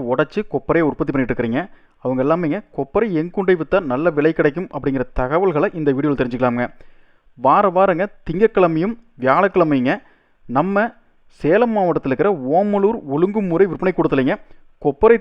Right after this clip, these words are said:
தேங்காய் ஏலம் நடக்கு-, நடக்குதுங்க. இங்க விவசாயிகள் வந்துங்க நேரடியாக கொப்பரை கொண்டாந்து ஏலத்துல வச்சிருவாங்க.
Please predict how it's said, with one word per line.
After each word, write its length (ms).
தேங்காய் 380
ஏலம் 180
நடக்கு-, 300
நடக்குதுங்க. 380
இங்க 120
விவசாயிகள் 420
வந்துங்க 280
நேரடியாக 280
கொப்பரை 260
கொண்டாந்து 300
ஏலத்துல 240
வச்சிருவாங்க. 340